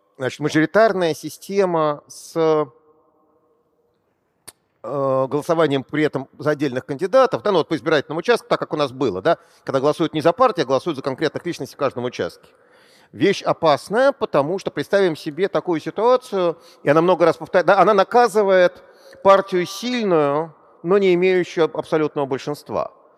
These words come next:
За счёт партии, имеющей абсолютное большинство. Да, если, ну, в предельном случае, там, если за кого-то голосует пятьдесят один процент в каждом участке, а за кого-то сорок девять,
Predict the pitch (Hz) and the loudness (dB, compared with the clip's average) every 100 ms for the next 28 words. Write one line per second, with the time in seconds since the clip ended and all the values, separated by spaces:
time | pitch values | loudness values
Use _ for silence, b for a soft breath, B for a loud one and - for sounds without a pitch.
0 | _ - 156 - 233 - 190 - 160 156 | _ -2 0 2 0 2 0 0 -2 -2
1 | 160 - 143 131 156 139 - 117 117 - | -4 -4 -6 -6 -6 -6 -6 -8 -8 -8
2 | 131 - 104 170 170 160 156 - 175 B | -10 -8 -4 0 0 -2 -8 -4 -4 B
3 | B B - - - - 92 95 175 180 | B B -20 -20 -18 -16 -16 -6 -2 2
4 | 185 147 156 175 131 113 104 110 131 135 | 2 0 -2 -4 -4 -6 -8 -8 -8 -8
5 | 139 175 160 139 147 151 160 127 - 135 | -2 0 0 -2 -4 -2 -4 -8 -10 -6
6 | 143 151 147 127 127 - 113 - 113 107 | -4 -4 -6 -6 -6 -6 -8 -4 -6 -6
7 | 110 120 104 120 107 143 123 123 - 139 | -8 -8 -8 -10 -4 -2 -4 -6 -6 -4
8 | 160 240 233 117 - | -6 -6 -6 -6 -10